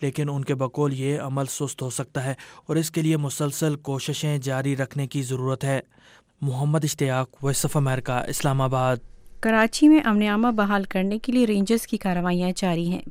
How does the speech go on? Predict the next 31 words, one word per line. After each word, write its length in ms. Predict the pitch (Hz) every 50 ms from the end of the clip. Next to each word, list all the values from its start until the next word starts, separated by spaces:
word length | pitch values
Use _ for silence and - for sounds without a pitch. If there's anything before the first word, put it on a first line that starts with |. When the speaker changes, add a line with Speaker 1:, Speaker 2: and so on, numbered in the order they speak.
| -
Speaker 2:
پیر 140 | - 208 214
کے 160 | 208 - 220
روز 220 | 202 214 226 220 -
رینجرز 480 | 202 208 196 196 190 220 226 220 -
کی 140 | - - 208
ایک 180 | - - 175 -
چوکی 360 | - - 180 175 175 - 220 214
پر 180 | - 214 208 208 -
کریکر 360 | - 202 180 180 - - 202 196 -
پھینکا 280 | - 185 175 - 175
گیا، 220 | 175 - - 196 247 - - - - - - - -
تاہم 340 | - 220 214 226 233 233 226
کوئی 200 | - 233 220 202
جانی 280 | - 196 180 185 196 202
نقصان 400 | 202 196 - - - 202 190 180
نہیں 220 | 175 180 180 185
ہوا۔ 220 | 175 175 185 170 - - - - -
دوسری 400 | - 190 202 202 - 233 220 233
طرف 320 | 233 - 196 190 202 214 233 - - - - - - - - -
سیاسی 300 | 214 202 202 - - 240 -
سرگرمیاں 680 | 226 202 190 170 - 180 185 185 196 208 220 226 240 240 - - - - - - - - -
بہت 200 | 190 208 226 226 -
تیزی 420 | - 196 196 190 185 - 220 220 214 - -
پکڑ 260 | - 175 - 180 170 165
رہی 260 | 175 165 180 175 180
ہیں۔ 80 | - - - - - - -
کراچی 360 | 190 190 190 190 185 - 240
میں 120 | 247 247
ہونے 240 | 240 226 214 220 220
والے 260 | 208 214 202 208 220
تازہ 320 | 214 - 196 190 180 185